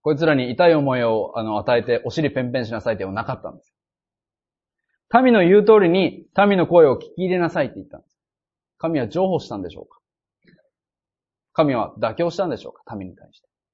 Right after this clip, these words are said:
それとも神はもう諦めたんでしょうか？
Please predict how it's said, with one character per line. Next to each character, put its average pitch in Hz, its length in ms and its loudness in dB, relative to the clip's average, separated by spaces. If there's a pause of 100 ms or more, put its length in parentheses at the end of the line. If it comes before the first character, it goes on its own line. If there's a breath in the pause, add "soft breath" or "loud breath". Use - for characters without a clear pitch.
(1300)
そ 196 80 0
れ 202 60 4
と 226 80 4
も 180 80 2
神 214 200 4
は 165 60 4
も 143 220 2
う 117 60 -4
諦 220 160 2
め 233 80 -2
た 151 120 -2
ん 117 60 -6
で 90 60 -10
し - 80 -20
ょ - 80 -20
う - 40 -20
か？ - 100 -20